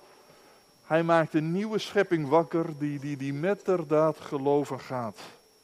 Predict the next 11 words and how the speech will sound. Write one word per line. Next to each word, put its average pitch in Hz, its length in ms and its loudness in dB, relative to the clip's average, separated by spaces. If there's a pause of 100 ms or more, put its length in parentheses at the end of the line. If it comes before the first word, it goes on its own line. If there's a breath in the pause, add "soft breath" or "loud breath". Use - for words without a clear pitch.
(1080 soft breath)
Want 131 140 -8
het 123 140 -6
koninkrijk 196 680 4
van 156 200 -4
God 202 240 -6
is 175 100 -2
als 170 180 2
een 165 140 -4
opvoeder. 120 560 -8 (880 soft breath)
Die 123 160 -6
ploegt 190 540 -8